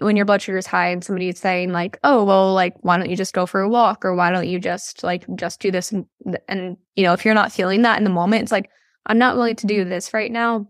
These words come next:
but I am willing to do this." Like, maybe your partner wants to go out and your blood sugar is really high for the fourth time that day. It's like, "I'm not willing to go out right now, but I am willing to spend time by cuddling on the couch and watching a movie tonight." And it's just,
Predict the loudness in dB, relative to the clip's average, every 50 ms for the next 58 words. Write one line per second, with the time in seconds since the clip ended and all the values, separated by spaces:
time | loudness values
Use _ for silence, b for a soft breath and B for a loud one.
0 | _ 2 4 4 4 4 2 0 -2 -2 -2 -2 0 0 0 0 0 -2 -4 -6
1 | -10 -12 -12 -10 -8 -6 -4 -4 -2 -4 -4 -6 -6 -8 -6 -4 -4 -4 -4 -6
2 | -12 _ _ _ _ _ 2 4 4 4 4 4 4 2 2 2 0 0 0 -2
3 | -2 -2 -4 -4 -4 -2 -2 0 0 2 2 0 0 -2 -4 -6 -4 -4 -4 -4
4 | -6 -6 -2 0 0 2 2 0 0 -2 -4 -6 -6 -4 -2 0 2 2 0 0
5 | 0 0 0 2 0 -2 -2 -2 -2 0 0 0 0 -2 -2 -4 -6 -6 -4 -2
6 | -4 -4 -4 -8 -6 -4 -4 -2 -2 -4 -6 -4 -2 0 0 2 0 0 -2 -4
7 | -6 -8 -8 -8 _ _ _ _ _ _ _ _ _ _ _ _ 2 4 4 4
8 | 6 4 4 4 2 2 2 2 4 4 2 2 2 2 2 2 2 2 2 0
9 | 0 0 0 0 0 -2 -2 -4 -4 -6 -6 -8 -8 -6 -2 -2 -2 -2 -2 -2
10 | -2 0 0 -2 -2 0 0 0 2 0 -2 -4 _ -10 -6 -4 -4 -2 -2 -2
11 | -2 -4 -4 -2 0 0 0 -2 -4 -6 -6 -4 -6 -6 -6 -6 -4 -4 -4 -4
12 | -4 -4 -6 -6 -6 -6 -4 -4 -4 -2 -4 -4 -2 0 2 2 2 2 2 0
13 | 0 -2